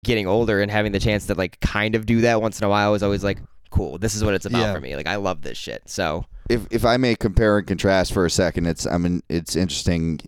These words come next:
Speaker 3: 'cause you were involved with more, like, I guess what we would refer to as, like, the capital H hardcore scene a little bit, or that side of it. Um,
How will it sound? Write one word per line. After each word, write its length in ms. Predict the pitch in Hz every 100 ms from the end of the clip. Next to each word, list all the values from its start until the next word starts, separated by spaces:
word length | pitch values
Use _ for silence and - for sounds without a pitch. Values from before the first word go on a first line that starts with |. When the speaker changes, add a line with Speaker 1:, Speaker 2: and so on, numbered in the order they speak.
| - - -
Speaker 3:
'cause 220 | 101 95
you 340 | 120 143 135
were 240 | 110 110 107
involved 320 | 101 101 90
with 160 | 85
more, 260 | 87 92 85
like, 240 | 85 80 -
I 80 | 85
guess 260 | 107 95
what 160 | 82 78
we 140 | 82 82
would 140 | 78
refer 320 | 78 - 85
to 180 | - 82
as, 140 | 78
like, 200 | 80 76
the 100 | -
capital 500 | 78 87 87 82 78
H 260 | 78 78 -
hardcore 460 | 82 78 - 80 78
scene 320 | 87 78 76
a 80 | 78
little 240 | 90 78
bit, 200 | 78 80
or 120 | 76
that 300 | 78 78 -
side 320 | - 90 82 78
of 100 | 78
it. 280 | 78 - - - - - -
Um, 540 | 82 80 80 76